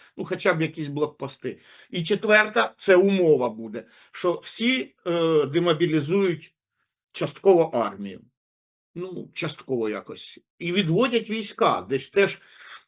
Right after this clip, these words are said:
е, що буде якась демілітаризована зона, в якій не буде нікого.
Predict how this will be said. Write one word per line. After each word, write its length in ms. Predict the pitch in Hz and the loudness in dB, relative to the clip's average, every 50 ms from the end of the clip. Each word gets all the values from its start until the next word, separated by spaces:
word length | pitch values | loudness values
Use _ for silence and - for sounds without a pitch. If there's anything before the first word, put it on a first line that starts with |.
| _ _ - | _ _ -4
е, 160 | 165 156 151 147 | -2 -2 -2 0
що 160 | - - 170 | 0 0 0
буде 280 | 147 175 254 240 240 220 | 0 2 4 6 6 6
якась 340 | 202 208 - 214 208 180 147 | 6 6 4 4 4 2 2
демілітаризована 1200 | 143 147 202 233 233 226 220 202 196 196 - 202 185 180 185 165 143 202 214 196 185 180 175 165 | 6 6 8 8 6 4 2 0 0 0 0 0 0 2 2 2 2 2 2 2 2 2 0 -4
зона, 360 | 135 127 190 233 247 226 196 | -2 0 0 2 2 2 0
в 60 | 160 | 0
якій 340 | 170 175 165 165 - 208 196 190 | 0 0 -2 -2 -2 -4 -2 0
не 100 | 185 185 | 0 -2
буде 320 | 151 170 190 180 160 165 | -2 -2 -2 -2 -2 -2
нікого. 600 | 165 170 165 - - 165 143 117 101 110 95 - | -2 -4 -6 -4 -2 0 0 0 -2 -6 -12 -14